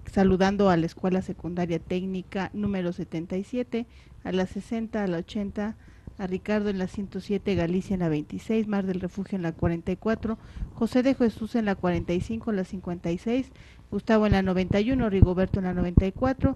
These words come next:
la E S T, la Técnica veinticuatro, que está conectada varias veces, y bueno, agradecemos muchísimo su compañía.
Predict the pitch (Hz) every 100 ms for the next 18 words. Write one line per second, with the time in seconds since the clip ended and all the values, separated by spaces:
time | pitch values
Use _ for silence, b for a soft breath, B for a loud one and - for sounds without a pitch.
0 | - B B 208 190 - 226 226 233 214
1 | 208 180 - 262 359 381 - 208 170 156
2 | 156 185 190 180 190 180 180 185 - 262
3 | 262 - - 208 196 180 - 190 190 185
4 | 180 175 175 220 233 269 277 - b b
5 | b - 185 190 185 185 185 175 170 175
6 | - 190 190 - - 196 185 - 190 196
7 | 190 190 190 185 175 196 226 262